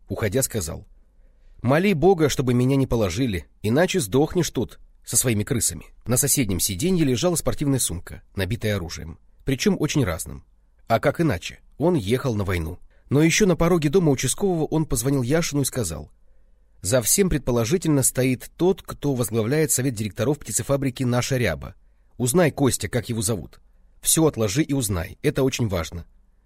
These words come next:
"Сделаем", чётко пообещал Яшин.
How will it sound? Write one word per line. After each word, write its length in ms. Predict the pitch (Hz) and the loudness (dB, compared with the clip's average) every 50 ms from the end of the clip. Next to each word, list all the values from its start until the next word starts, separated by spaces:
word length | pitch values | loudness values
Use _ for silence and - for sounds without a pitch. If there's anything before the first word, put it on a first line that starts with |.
| _ _ _ _ _ _ - - | _ _ _ _ _ _ -12 -4
"Сделаем", 600 | 95 92 - 113 185 185 147 113 95 87 80 76 _ _ _ _ _ _ - - | -2 -2 2 4 4 4 4 4 0 0 -2 -6 _ _ _ _ _ _ -10 -2
чётко 320 | - 185 185 - - 160 | 0 0 0 0 -2 -2
пообещал 400 | - 113 90 95 - - - 104 | -2 -2 -4 -4 -4 -4 -4 -4
Яшин. 400 | 98 87 85 - - 87 90 101 | -4 -4 -6 -6 -8 -12 -14 -18